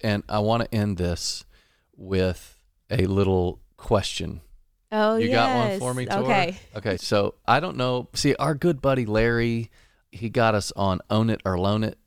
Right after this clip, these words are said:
Speaker 1: on the Expert Ownership podcast, which I like that. We go to Own It or Loan It, and he'll say something like, "Collard greens.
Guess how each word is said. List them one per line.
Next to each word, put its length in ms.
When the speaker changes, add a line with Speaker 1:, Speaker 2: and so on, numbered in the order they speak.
Speaker 1:
on 240
the 380
Expert 400
Ownership 400
podcast, 560
which 140
I 60
like 300
that. 300
We 100
go 160
to 160
Own 160
It 120
or 120
Loan 240
It, 120
and 100
he'll 140
say 240
something 380
like, 420
"Collard 360
greens. 460